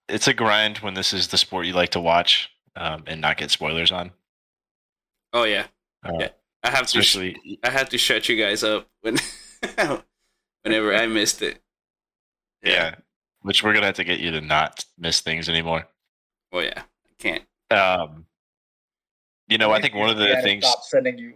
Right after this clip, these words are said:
Speaker 3: instant push alerts for who got qualifying or who got pole and who won the race immediately that it's done, 'cause they understand
Speaker 1: Yeah.
Speaker 3: people don't watch it live.
Speaker 2: Yeah.
Speaker 1: Yeah,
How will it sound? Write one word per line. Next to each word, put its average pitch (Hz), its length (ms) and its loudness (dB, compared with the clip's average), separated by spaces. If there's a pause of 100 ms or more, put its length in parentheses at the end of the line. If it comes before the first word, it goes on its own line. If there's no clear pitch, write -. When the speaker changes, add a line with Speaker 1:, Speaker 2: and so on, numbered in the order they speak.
(160)
Speaker 3:
instant 131 380 -10
push - 300 -2
alerts 123 360 -6
for 131 140 -8
who 135 140 -10
got - 180 0
qualifying 110 680 0
or 127 40 -10
who 135 100 -12
got - 200 0
pole 127 240 0
and - 100 -8
who 131 120 -12
won 127 160 -6
the 123 100 -6
race - 420 -8
immediately 123 360 -10
that - 100 -8
it's - 180 -18
done, - 380 -6 (640)
'cause 120 100 -16
they 117 140 -4
understand - 320 -10
Speaker 1:
Yeah. - 240 0
Speaker 3:
people - 240 -6
don't - 80 -8
watch 127 240 -4
it - 120 -14 (120)
live. - 500 -8 (240)
Speaker 2:
Yeah. 110 320 -2 (500)
Speaker 1:
Yeah, 80 260 0